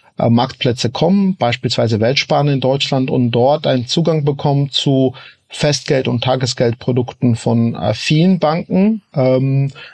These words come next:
und zwar die sowohl aus Deutschland kommen wie auch aus dem europäischen Ausland.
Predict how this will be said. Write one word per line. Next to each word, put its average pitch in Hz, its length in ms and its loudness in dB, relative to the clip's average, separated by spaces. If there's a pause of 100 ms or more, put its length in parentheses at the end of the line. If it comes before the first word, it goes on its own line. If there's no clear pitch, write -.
(200)
und 127 160 2
zwar 135 300 0
die 131 280 2
sowohl 123 280 2
aus 110 160 0
Deutschland 131 380 0
kommen 131 240 0
wie 123 100 2
auch 117 220 -2
aus - 180 -2
dem 120 160 2
europäischen 156 540 2
Ausland. 139 580 0